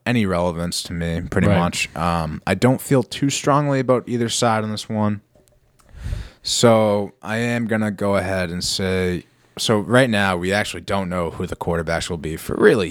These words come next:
Speaker 1: either team. I project it will be Andy Dalton. For sure.
Speaker 2: Hopefully, if you're a Darnell Mooney owner, you
Speaker 1: Oh, that was sick.
Speaker 2: <laughs>
Speaker 1: Oh, yeah.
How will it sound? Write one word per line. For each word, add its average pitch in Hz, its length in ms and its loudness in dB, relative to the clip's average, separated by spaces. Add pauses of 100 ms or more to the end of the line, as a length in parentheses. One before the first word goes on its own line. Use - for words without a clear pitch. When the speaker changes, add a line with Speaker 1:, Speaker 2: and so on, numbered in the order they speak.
Speaker 1:
either 80 260 -6
team. 82 420 -6 (640)
I 104 180 6
project 110 480 0
it 101 200 -12
will 101 200 -6
be 104 220 -2
Andy 104 180 0
Dalton. 104 540 -2 (460)
For - 180 2
sure. - 880 0
Speaker 2:
Hopefully, 135 580 6
if 107 160 -6
you're 113 220 2
a 107 200 0
Darnell 104 420 -2
Mooney 101 360 0
owner, 90 340 -2 (180)
you 110 140 -4
Speaker 1:
Oh, 104 220 4
that 107 280 4
was 87 180 -2
sick. - 1040 0
Speaker 2:
<laughs> - 40 -10
Speaker 1:
Oh, 110 460 2
yeah. 90 520 -2